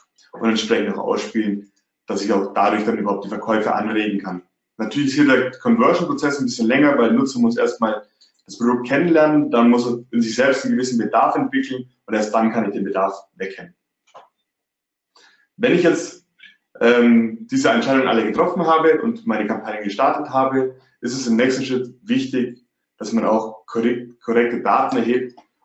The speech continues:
und auch diese als, äh, ob-, diese für die Optimierung zugrunde legt.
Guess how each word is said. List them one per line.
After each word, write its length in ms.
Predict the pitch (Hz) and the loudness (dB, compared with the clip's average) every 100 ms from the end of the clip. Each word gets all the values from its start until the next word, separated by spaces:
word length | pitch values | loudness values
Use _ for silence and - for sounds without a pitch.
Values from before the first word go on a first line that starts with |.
| _ | _
und 200 | 110 110 | -6 -2
auch 380 | 101 101 104 - | -2 -2 -8 -10
diese 280 | - 117 127 | -4 -2 0
als, 200 | - - - - | 0 -4 -10 -10
äh, 100 | 110 | -6
ob-, 380 | 101 - - - _ | -4 -4 -6 -16 _
diese 300 | - 110 113 | -12 -8 -8
für 100 | - | -4
die 80 | 113 | -4
Optimierung 540 | 113 107 101 110 107 | -4 -4 0 2 2
zugrunde 340 | 107 107 101 95 | -2 -4 -4 -4
legt. 340 | 90 87 _ | -6 -12 _